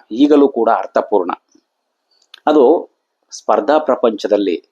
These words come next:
ಸಾವಿರದ ಒಂಬೈನೂರ ತೊಂಬತ್ತೆಂಟರ ಮೇ, ಜೂನ್ ಸಂಚಿಕೆಯಲ್ಲಿ ಪ್ರಕಟಗೊಂಡಿದೆ.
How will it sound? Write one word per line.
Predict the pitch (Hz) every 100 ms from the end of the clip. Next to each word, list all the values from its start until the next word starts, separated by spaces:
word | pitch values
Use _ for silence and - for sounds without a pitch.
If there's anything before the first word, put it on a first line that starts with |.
| -
ಸಾವಿರದ | - 110 117
ಒಂಬೈನೂರ | 110 107 120 120 117
ತೊಂಬತ್ತೆಂಟರ | 110 104 113 107 107 101 98 92 - _ _ _ - - _
ಮೇ, | 113 139 190
ಜೂನ್ | 127 139 143
ಸಂಚಿಕೆಯಲ್ಲಿ | 127 110 110 110 101 87 -
ಪ್ರಕಟಗೊಂಡಿದೆ. | - 98 95 98 92 87 80 -